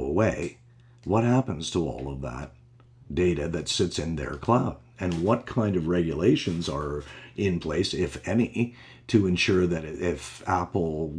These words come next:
you know, no longer exists, what do they have to do with all the information that's sitting in their cloud?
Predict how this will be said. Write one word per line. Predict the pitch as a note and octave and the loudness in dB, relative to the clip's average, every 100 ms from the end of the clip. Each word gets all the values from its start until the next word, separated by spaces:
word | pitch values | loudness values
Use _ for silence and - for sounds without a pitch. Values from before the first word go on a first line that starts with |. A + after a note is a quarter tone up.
| F2 | -4
you | A2+ | -2
know, | C2+ F2+ F2+ | 0 -2 -4
no | F2 E2 E2 F#2 F#2+ | -4 -4 -4 -2 2
longer | F#2 F2+ E2+ B1+ | 2 0 -2 -6
exists, | C2 E2 C3+ F2 D#2 - - - - - - - _ - | -4 4 4 4 0 -2 -6 -14 -20 -20 -20 -20 _ -6
what | F2+ A2 B2+ | 2 4 6
do | C#3 | 6
they | A#2+ G#2 | 6 4
have | G#2+ G2+ | -2 -2
to | F#2 | 2
do | G#2+ B2+ | 6 6
with | D#2 D2+ | 6 0
all | D#2+ D#2 | -4 -4
the | D#2 | -4
information | D#2+ D#2 C#2+ - E2+ | -4 -6 -6 -6 -8
that's | D#2+ | -6
sitting | - - - | -6 -8 -8
in | C#2+ | -8
their | D#2+ | -10
cloud? | - A#2 C3+ | -6 -6 -6